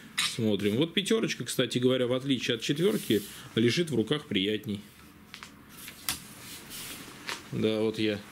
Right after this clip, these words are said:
показываю, как я её держу, видите. Да, приятнее, видите, она не такая уже, не так и колбасит её по большому счёту. Хоть немножко есть, но, ну, не немножко есть, конечно, да, но не настолько, как вот четвёрка. То есть пятёрка мне здесь нравится в этой серии.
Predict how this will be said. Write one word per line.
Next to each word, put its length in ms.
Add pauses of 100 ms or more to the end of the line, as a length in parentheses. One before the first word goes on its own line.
показываю, 440
как 220
я 100
её 100
держу, 280
видите. 380 (1400)
Да, 420
приятнее, 520
видите, 300
она 200
не 120
такая 360
уже, 320 (220)
не 80
так 240
и 40
колбасит 540
её 80
по 100
большому 420
счёту. 340
Хоть 160
немножко 360
есть, 300
но, 140 (400)
ну, 140
не 100
немножко 480
есть, 240
конечно, 400
да, 140
но 120
не 80
настолько, 460
как 240
вот 100
четвёрка. 400
То 60
есть 140
пятёрка 500 (460)
мне 160
здесь 260
нравится 420
в 60
этой 180
серии. 440